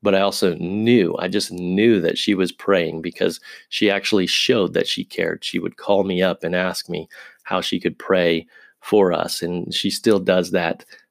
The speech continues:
to this day. And, uh, just this, she's just a big blessing. I feel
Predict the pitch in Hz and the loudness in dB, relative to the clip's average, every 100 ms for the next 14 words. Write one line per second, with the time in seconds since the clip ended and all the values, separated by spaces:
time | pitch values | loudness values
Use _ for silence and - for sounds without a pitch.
0 | - 107 92 85 95 90 85 82 85 82 | -4 -2 0 -2 -2 0 0 0 -2 -4
1 | 87 87 - 85 82 85 90 - 95 - | -8 -10 -8 -6 -6 -8 -8 -2 0 2
2 | 101 90 82 90 98 98 95 90 80 90 | 0 0 -2 0 0 0 2 2 2 0
3 | 82 - 113 92 | -2 2 2 2